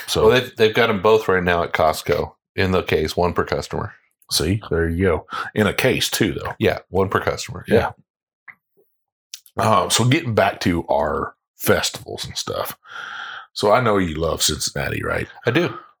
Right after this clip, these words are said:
Speaker 1: So I got a festival up there starting the first through the second of October. It is in Covington, Kentucky. They're at their conference.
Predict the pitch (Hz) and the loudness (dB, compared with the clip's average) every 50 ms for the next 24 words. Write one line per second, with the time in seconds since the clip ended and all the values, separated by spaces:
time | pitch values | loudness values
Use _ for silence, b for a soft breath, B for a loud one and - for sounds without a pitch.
0 | _ - - - 90 90 85 85 - B B B B B B B B - - 139 | _ -10 -2 0 2 2 2 0 -4 B B B B B B B B -4 -2 0
1 | 135 - - - - 117 - - 120 113 113 110 - - 110 107 78 - - - | 0 0 0 0 0 0 0 0 0 0 0 0 0 0 0 0 0 0 -2 -6
2 | _ _ - - - - - - 107 107 120 - 123 123 120 110 - _ _ _ | _ _ -6 -4 -4 -4 -2 0 2 2 2 0 -2 -4 -4 -4 -6 _ _ _
3 | _ _ _ _ - - 104 - - 139 139 135 - - - 98 85 - - - | _ _ _ _ -10 -8 -4 0 4 4 4 4 2 0 0 0 2 2 4 4
4 | 123 113 - 110 98 90 82 78 85 87 90 - - - 117 123 120 123 120 120 | 2 2 2 0 0 0 2 2 2 2 2 0 2 2 2 2 2 2 2 0
5 | 123 - B B B B B B B B B B B B B B _ - 104 101 | 0 -2 B B B B B B B B B B B B B B _ 0 4 4
6 | 104 95 90 101 98 92 85 80 80 76 - _ - - - 123 123 127 113 95 | 4 4 4 2 2 0 0 -4 -6 -8 -8 _ -4 0 2 2 4 2 2 0
7 | - 80 76 78 76 67 - - 73 71 - - 73 73 78 78 - B B B | -2 -6 -6 -6 -6 -4 -2 -2 -2 -2 -4 -4 -6 -6 -6 -8 -12 B B B
8 | B B B B B - 85 87 90 90 90 87 - 80 73 78 - - - 90 | B B B B B -6 0 2 2 4 4 2 2 0 -2 -2 -2 -2 0 0
9 | 90 85 - 76 76 78 - - - - | 0 0 0 -2 -2 -2 -2 -4 -4 -6